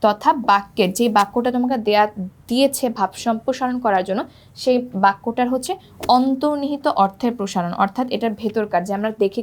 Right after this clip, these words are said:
কি বুঝতে পারতেছি, ওই বুঝতে পারার যে ব্যাপারটা, সেটাই হচ্ছে তোমাকে সম্প্রসারিতভাবে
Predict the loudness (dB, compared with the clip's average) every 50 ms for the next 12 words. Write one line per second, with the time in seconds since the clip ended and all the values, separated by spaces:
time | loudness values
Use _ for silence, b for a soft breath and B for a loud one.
0 | -8 -6 -8 -6 -2 -2 -4 -4 -4 -4 -4 -2 0 0 0 0 -4 -6 -6 -6
1 | -8 -10 B B B B B -2 0 0 0 0 -2 -2 -2 0 2 4 4 4
2 | 4 4 2 0 0 0 4 2 2 2 0 -4 -2 -2 -4 -4 -4 -4 -2 -2
3 | -2 -2 -2 -4 -4 -4 -4 -2 -4 -4 -2 0 -2 -2 B B B B B -4
4 | 0 2 2 2 2 0 -2 -2 0 0 -2 -2 0 -2 -4 -4 -2 -2 0